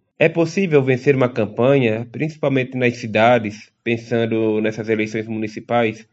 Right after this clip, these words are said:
é possível vencer uma campanha sem investir tanto na imagem do próprio candidato?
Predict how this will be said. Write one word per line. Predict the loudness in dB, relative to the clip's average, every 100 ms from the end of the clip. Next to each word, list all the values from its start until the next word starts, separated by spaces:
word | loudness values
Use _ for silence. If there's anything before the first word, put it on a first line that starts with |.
| _
é | -4
possível | 0 0 0 -2
vencer | 0 -2 0 0
uma | -2
campanha | 0 -2 0 -2 -2
sem | -2 -4 -4 -4
investir | -2 -2 -2 -4 -6 -4
tanto | 0 0 0 -2
na | 0 0
imagem | 2 4 4 2 -4
do | -6
próprio | -4 -4 -4
candidato? | -4 -4 0 0 0 -4